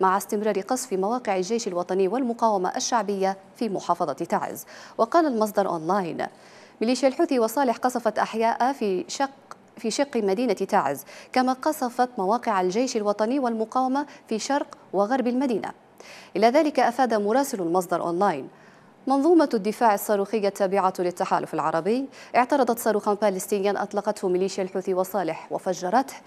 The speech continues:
في سماء محافظة مأرب. إلى محافظة الجوف، تابع الموقع، أفادت مصادر محلية أن ميليشيا الحوثي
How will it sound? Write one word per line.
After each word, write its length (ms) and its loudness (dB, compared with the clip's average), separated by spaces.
في 140 -2
سماء 400 -2
محافظة 540 -2
مأرب. 380 -2
إلى 140 2
محافظة 600 0
الجوف، 480 0
تابع 340 -2
الموقع، 480 0
أفادت 360 0
مصادر 400 0
محلية 680 0
أن 180 -2
ميليشيا 320 -2
الحوثي 440 -2